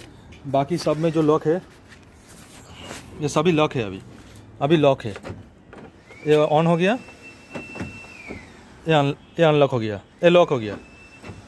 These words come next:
ये unlock, ये lock हो गया। अभी मैं की को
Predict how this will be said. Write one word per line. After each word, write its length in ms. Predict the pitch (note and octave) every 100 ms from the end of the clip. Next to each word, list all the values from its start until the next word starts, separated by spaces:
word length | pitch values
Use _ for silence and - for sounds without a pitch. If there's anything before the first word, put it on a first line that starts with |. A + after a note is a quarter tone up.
| - D#3
ये 60 |
unlock, 420 | D#3 D#3+ F#3 - - - - - - - - - - - - - - - - - - - D3
ये 60 |
lock 200 | C3+ B2+
हो 120 | A#2+ G#2+
गया। 160 | G#2 F#2 - - - -
अभी 160 | D3 F3
मैं 140 | F#3+ D#3+ -
की 140 | F#3
को 200 | G3+ F3